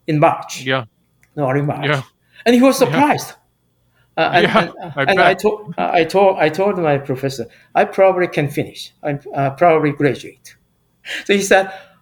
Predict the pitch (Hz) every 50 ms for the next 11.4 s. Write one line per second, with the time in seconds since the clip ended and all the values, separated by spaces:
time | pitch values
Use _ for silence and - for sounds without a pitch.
0 | _ _ - 208 208 208 208 208 - - - _ _ _ - 240 254 302 269 -
1 | 247 240 240 240 - 427 214 185 175 180 - - 214 - - 220 180 185 185 208
2 | 196 185 180 175 180 185 - 214 277 349 247 - 131 135 131 151 165 165 170 160
3 | 165 165 - - - 269 269 - - 117 - - - - 156 151 - 165 160 -
4 | - 156 143 139 135 135 - - _ _ _ _ - 143 139 - 151 156 165 165
5 | 160 135 - 147 139 139 - 147 - - - _ - - 113 104 101 - - -
6 | 104 98 107 113 123 110 - - 151 139 127 - - - 113 113 131 127 - -
7 | _ - - - 117 110 110 - - 139 127 - - _ _ _ _ _ _ _
8 | _ - 135 131 127 127 - 160 139 131 131 - 135 120 113 101 - 127 117 -
9 | - 143 143 156 156 - - 110 127 - - - _ _ - 139 120 156 202 285
10 | 285 - - - - - - 107 - - - _ _ - 180 202 196 165 123 123
11 | 143 151 151 - 123 117 127